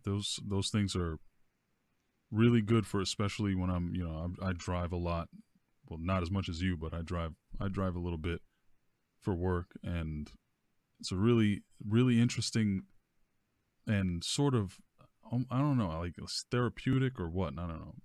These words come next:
It's, I feel listening to your shows the way people tell me they feel listening to my <laughs> show,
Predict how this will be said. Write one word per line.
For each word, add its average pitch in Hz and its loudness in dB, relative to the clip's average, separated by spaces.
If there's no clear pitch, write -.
It's, - -4
I 135 2
feel 127 4
listening 117 4
to 107 -2
your 110 2
shows 92 -2
the 98 -4
way 95 2
people 107 0
tell 104 0
me 101 2
they 95 0
feel 90 -2
listening 87 -4
to - -12
my 78 -6
<laughs> - -6
show, 117 -2